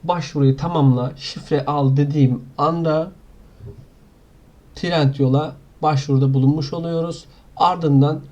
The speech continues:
bize bir sözleşme geliyor. Sözleşmeyi okuyabilirsiniz. Ancak, e, o kadar vaktim yok derseniz de direkt onaylayabilirsiniz. Ama bilmenizde fayda var.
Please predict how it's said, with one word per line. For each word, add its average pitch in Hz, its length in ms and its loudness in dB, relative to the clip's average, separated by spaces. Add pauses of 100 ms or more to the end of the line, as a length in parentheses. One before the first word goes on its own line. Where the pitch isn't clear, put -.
(200)
bize 160 240 -4
bir 131 60 2
sözleşme 131 580 -2
geliyor. 160 420 -4 (240)
Sözleşmeyi 160 600 -4
okuyabilirsiniz. 151 1160 -2 (240)
Ancak, 147 400 -4 (200)
e, 127 300 -4
o 147 120 -6
kadar 151 200 -2
vaktim 147 360 -2
yok 143 220 -4
derseniz 131 380 0
de 135 140 4
direkt 143 240 4
onaylayabilirsiniz. 135 1000 2 (420)
Ama 190 240 0
bilmenizde 165 480 0
fayda 147 420 -2
var. 143 160 -4